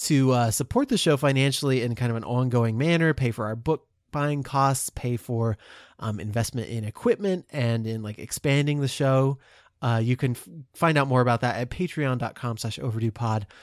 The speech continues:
Uh, we also have links up to our, uh, podcast network, HeadGum.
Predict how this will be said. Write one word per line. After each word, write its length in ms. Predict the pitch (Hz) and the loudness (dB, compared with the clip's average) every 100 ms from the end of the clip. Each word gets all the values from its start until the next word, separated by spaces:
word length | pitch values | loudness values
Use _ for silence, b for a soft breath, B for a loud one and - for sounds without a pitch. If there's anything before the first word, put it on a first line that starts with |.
| B B - | B B -4
Uh, 140 | 110 | -2
we 80 | 113 | 0
also 220 | 131 139 | 0 0
have 180 | 131 117 | 0 -2
links 400 | 113 120 120 - 123 | -4 -4 -6 -10 -10
up 200 | 120 - | -10 -12
to 420 | - 120 117 117 | -6 -2 -2 -4
our, 460 | 113 120 117 113 - | -4 -2 0 -2 -2
uh, 200 | 123 110 | -4 -6
podcast 500 | - 135 135 120 - | -4 -4 -2 -4 -2
network, 440 | 123 156 254 277 | -4 -4 -4 -8
HeadGum. 640 | - 143 151 185 180 240 | -4 -4 -2 0 0 -2